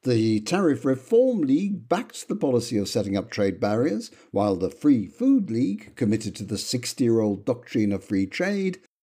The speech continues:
was fiercely opposed. In particular, it rejected the idea of imposing tariffs on food, which would increase basic living costs,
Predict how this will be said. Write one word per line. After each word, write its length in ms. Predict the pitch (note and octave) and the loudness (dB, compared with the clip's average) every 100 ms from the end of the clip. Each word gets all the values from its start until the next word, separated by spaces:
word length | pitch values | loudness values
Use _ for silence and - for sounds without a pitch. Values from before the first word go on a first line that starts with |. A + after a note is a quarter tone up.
| - | -2
was 240 | B3+ A3 | 0 0
fiercely 420 | - G#2 G2 - F#2+ | -2 -2 -2 -2 -4
opposed. 720 | F#2+ G#2+ G2 C#2 D2 - - _ _ _ _ _ - | -2 0 0 -2 -14 -20 -20 _ _ _ _ _ 0
In 320 | A3 A3 G3+ | 2 2 0
particular, 680 | G3+ G#3 G#3+ - G#3 A2 - | -2 -2 -2 0 -2 -2 -2
it 160 | C#3 | -2
rejected 640 | A#2 A#2 - C#3+ - - A#2 | 0 -2 -2 -6 -4 -4 0
the 140 | B2 | 2
idea 340 | A#2+ A2+ A#2 A2+ | 2 2 2 2
of 100 | G#2+ | 0
imposing 600 | G#2+ A#2 A#2 G#2+ A#2+ A#2 | -4 0 -2 0 -2 -2
tariffs 480 | A#2+ G#2+ G2+ - | -4 -2 -2 -4
on 240 | - G2+ F2+ | -4 -2 -2
food, 680 | - B3+ B3+ E3 F#2+ F2+ - _ | -4 0 2 2 0 -8 -18 _
which 260 | C3+ B2 B2 | 0 0 0
would 140 | A#2 | 0
increase 420 | G#2+ G#2 A2 G#2 | 0 -2 -2 -2
basic 520 | - E3 D3 G#2+ - | 0 -2 -2 -8 -8
living 340 | A#2 C3+ C3 C3 | -2 0 2 0
costs, 540 | C3 B2+ - - - | -2 -4 -4 -14 -18